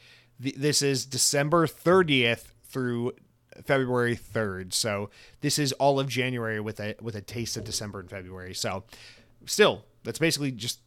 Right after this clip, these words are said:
four days on the market with, uh, Suicide Squad Kill the Justice League. Quite good. It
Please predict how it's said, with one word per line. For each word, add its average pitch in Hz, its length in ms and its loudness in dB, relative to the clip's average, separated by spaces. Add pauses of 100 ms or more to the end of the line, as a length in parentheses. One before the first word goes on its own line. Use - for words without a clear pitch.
four 131 340 -4
days 131 360 0
on 123 100 -4
the 117 100 -8
market 110 460 -4
with, 123 220 -8
uh, 123 320 -2
Suicide 135 360 -4
Squad 139 220 -6
Kill 143 120 -4
the 139 60 -4
Justice 135 300 -4
League. 151 200 -4 (100)
Quite 175 280 -2
good. 151 280 -2
It 98 140 -16